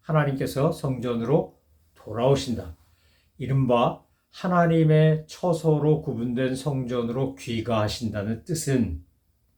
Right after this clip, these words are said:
하나님께서 이스라엘 백성과 함께 임재하시면서 새로운 역사를 만들어 가시겠다는 뜻입니다.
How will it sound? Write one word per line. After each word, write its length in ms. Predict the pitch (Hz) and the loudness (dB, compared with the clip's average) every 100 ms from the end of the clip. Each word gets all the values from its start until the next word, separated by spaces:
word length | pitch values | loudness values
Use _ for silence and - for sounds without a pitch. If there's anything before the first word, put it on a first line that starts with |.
| _ _ _ _ _ _ _ _ _ - - - - | _ _ _ _ _ _ _ _ _ -20 -20 -20 -4
하나님께서 560 | 143 143 143 135 156 | 2 4 4 0 0
이스라엘 360 | 120 - 131 113 | 0 0 0 0
백성과 400 | 113 - 117 117 | -2 -2 -2 -2
함께 280 | 107 104 120 - | -2 -4 -6 -4
임재하시면서 1120 | 151 139 139 143 120 113 98 90 127 160 - _ _ _ | 0 2 4 2 2 -4 -6 -6 -2 -2 -2 _ _ _
새로운 480 | - - 190 190 196 | -16 -6 -2 2 4
역사를 640 | 147 - 123 101 101 170 - _ | 2 0 -4 -4 -4 -6 -8 _
만들어 480 | 98 104 104 110 104 | -10 -6 -4 -4 -4
가시겠다는 720 | 98 104 98 98 98 101 - | -6 -6 -8 -10 -12 -12 -10
뜻입니다. 500 | 170 - 78 78 | -10 -8 -8 -10